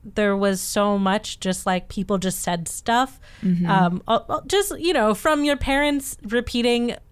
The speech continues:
Speaker 1: a thing for years, and then you finally get around to Googling it, and you're like, "Well, that was sim-, simply not, not a fact." But also, like, when I, I know I talk about this all the time, but when I was researching my book, there were facts that got shared everywhere that I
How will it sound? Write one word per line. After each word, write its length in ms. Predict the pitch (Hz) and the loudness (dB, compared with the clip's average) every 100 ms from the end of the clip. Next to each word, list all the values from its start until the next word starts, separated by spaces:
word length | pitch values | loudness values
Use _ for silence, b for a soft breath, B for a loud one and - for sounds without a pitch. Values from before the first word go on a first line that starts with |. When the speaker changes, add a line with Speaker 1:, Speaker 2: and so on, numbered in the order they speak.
| - | -4
Speaker 1:
a 80 | 226 | -2
thing 440 | 226 220 220 220 | 2 2 2 0
for 120 | 214 | 0
years, 480 | 208 202 208 202 202 | 0 2 2 2 2
and 140 | 190 | 0
then 120 | 196 196 | 0 0
you 100 | 190 | 0
finally 380 | 190 185 190 | 0 0 0
get 140 | 190 185 | 0 0
around 180 | 190 185 | 0 -2
to 80 | |
Googling 320 | 175 175 185 202 | -4 -4 -2 -2
it, 120 | 196 | -2
and 100 | 196 | 0
you're 80 | 190 | 0
like, 180 | 180 220 | 0 -2
"Well, 100 | 247 | -2
that 120 | 185 | -2
was 100 | 185 | -2
sim-, 200 | 208 202 - B B | -2 -4 -6 B B
simply 420 | - 269 247 254 240 | -4 0 2 2 4
not, 380 | 220 214 214 - - | 4 4 2 -4 -6
not 200 | 202 202 | 0 0
a 40 | 202 | 2
fact." 360 | 262 208 - B B B - | 2 2 0 B B B 0
But 80 | |
also, 200 | 247 262 | 2 4
like, 200 | 285 269 | 2 2
when 180 | 277 240 - | 0 -2 -2
I, 200 | 226 233 - | -2 -2 0
I 100 | 226 | 0
know 120 | 247 | 2
I 80 | 240 | 2
talk 160 | 233 | 2
about 160 | 233 233 | 0 0
this 120 | 240 | 0
all 100 | 240 | 2
the 80 | 240 | 2
time, 240 | 254 269 214 | 2 0 0
but 80 | 220 | 0
when 100 | 220 | 0
I 40 | |
was 160 | 240 226 | 0 0
researching 440 | 240 254 240 247 | -4 -4 -2 0
my 120 | 233 220 | 0 0
book, 360 | 240 240 226 - | 2 2 0 -4
there 120 | 220 208 | -2 2
were 280 | 208 208 - | 0 -2 -8
facts 640 | - - 220 262 - - - | -10 0 2 2 -2 -8 -4
that 180 | 233 220 | -4 0
got 160 | 226 - | -2 -2
shared 380 | 226 220 226 220 | 0 2 2 2
everywhere 800 | 214 240 226 190 185 185 190 - b b b b b - | 0 0 0 0 0 0 -2 -6 b b b b b -8
that 180 | 190 208 | 0 4
I 260 | 208 208 | 4 0